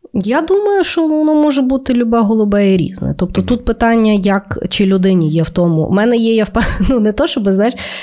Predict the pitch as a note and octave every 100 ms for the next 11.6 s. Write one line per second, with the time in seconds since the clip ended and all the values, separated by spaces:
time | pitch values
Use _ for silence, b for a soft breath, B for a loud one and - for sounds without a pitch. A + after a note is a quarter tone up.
0 | B - F#3 F3+ F3 - - - - -
1 | F#2 D2+ D2 C#3 F3+ G3 A#3+ B3 - B3+
2 | A#3+ A3+ G#3+ D#4 D4 A3 G#3+ A3 A3 G#3+
3 | G#3 G3+ A#3 D4+ C4+ A3+ A3 G#3 G#3+ F3+
4 | B3+ B3+ - F#3 G3+ F#3+ G#3+ G#3 F3+ -
5 | F#3 F#3 F#3+ E3 C#3+ C3 C#3 G3 A3 G3+
6 | A3 G#3+ G3 D3+ D3+ C#3+ C#3+ C#3+ C3+ C#3
7 | F3+ F#3 F#3 C4 C4 B3 B3 A#3+ A#3 A3
8 | G#3+ E4+ - D#4 G#3+ A3+ A3 G#3+ A#3 G#3+
9 | G#3+ - G#3 A#3 A3+ A3 G#3 B3 F#4+ -
10 | B3 A#3 - E4 C4 C4+ B3+ G3+ A#3 A#3
11 | G3 A3+ F#3+ G3 F3